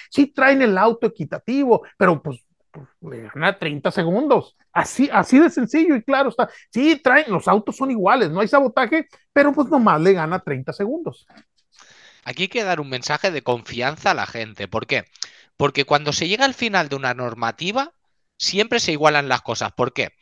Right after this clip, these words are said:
Speaker 2: Porque al principio de la normativa siempre hay un equipo que a lo mejor recibe alguna información, no sé, no sabemos cómo va
Speaker 1: Ajá.
Speaker 2: esto, pero siempre hay alguno que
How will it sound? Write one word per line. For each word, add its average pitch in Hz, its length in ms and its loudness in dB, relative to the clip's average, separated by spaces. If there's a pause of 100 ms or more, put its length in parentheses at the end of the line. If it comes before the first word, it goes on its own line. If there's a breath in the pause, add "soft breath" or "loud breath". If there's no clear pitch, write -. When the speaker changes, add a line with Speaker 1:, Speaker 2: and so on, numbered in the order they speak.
(180)
Speaker 2:
Porque 147 200 0
al 151 60 8
principio 180 340 0
de 247 40 6
la 226 100 2
normativa 220 480 0
siempre 202 340 0
hay 190 120 2
un 185 100 -2
equipo 220 460 0
que 180 160 2
a 160 40 4
lo 165 80 -4
mejor 185 280 0
recibe 175 340 -2
alguna 151 300 -2
información, 151 760 -2
no 220 120 0
sé, 139 180 0
no 156 100 -6
sabemos 147 320 0
cómo 135 220 -6
va 147 60 2
Speaker 1:
Ajá. 196 80 6
Speaker 2:
esto, 233 200 0
pero 180 140 -2
siempre 208 260 -4
hay 196 120 4
alguno 196 340 2
que 170 240 0